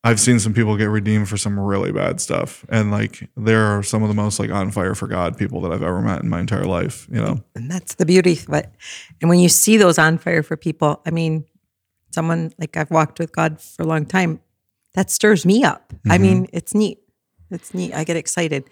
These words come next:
Speaker 2: Like
Speaker 1: Yeah.
Speaker 2: watching all the baptisms Sunday. That stirred me up. That was
Speaker 1: Mm-hmm.
Speaker 2: really cool.
Speaker 1: Yeah.
Speaker 2: Be-, it was beautiful.
Speaker 1: Yeah.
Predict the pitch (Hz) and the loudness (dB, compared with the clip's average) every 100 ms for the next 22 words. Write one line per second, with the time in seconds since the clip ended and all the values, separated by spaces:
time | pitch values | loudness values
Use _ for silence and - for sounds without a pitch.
0 | _ - - 190 175 - 190 170 160 160 | _ 0 4 6 4 6 4 4 4 2
1 | 160 - 156 160 147 - 156 147 147 _ | 0 -4 -4 -2 -2 -2 -2 -4 -8 _
2 | _ _ - 185 - - 190 185 185 190 | _ _ 0 2 2 4 4 4 4 4
3 | - _ 110 101 180 196 180 175 160 - | 0 _ -2 2 4 4 4 2 0 -4
4 | 160 135 _ _ _ _ - 107 92 _ | -8 -10 _ _ _ _ -4 -2 -4 _
5 | _ _ 170 196 190 147 170 190 - - | _ _ -6 -2 0 2 2 0 -4 -16
6 | _ - 104 | _ -4 -4